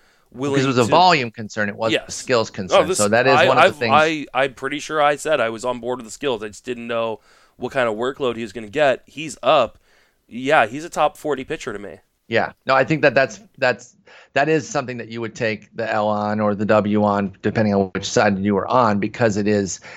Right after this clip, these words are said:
Speaker 2: it wasn't skills based. 'Cause skills things we don't know yet, but something like volume, yeah, he's here, he's pitching, he's going.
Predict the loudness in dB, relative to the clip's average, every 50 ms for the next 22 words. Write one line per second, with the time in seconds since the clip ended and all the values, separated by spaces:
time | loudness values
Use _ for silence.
0 | -4 -2 0 2 4 2 2 0 -4 -8 -4 0 4 4 4 4 2 -2 -6 -6
1 | -6 -8 -6 -6 -6 -4 0 2 4 4 4 2 0 -2 -2 -2 0 2 2 2
2 | 2 0 0 2 4 4 2 2 0 0 -2 -2 -4 -8 -14 _ -8 -4 -2 -2
3 | 0 -2 -2 -4 -2 0 2 4 4 4 4 2 -2 -6 -8 _ 0 0 2 0
4 | 0 -2 -6 -6 -6 -4 -2 -2 -2 -2 -2 -4 -6 -6 -4 -2 -2 -2 -2 -4
5 | -6 -4 -4 -4 -4 0 0 2 2 2 0 -2 -6 -10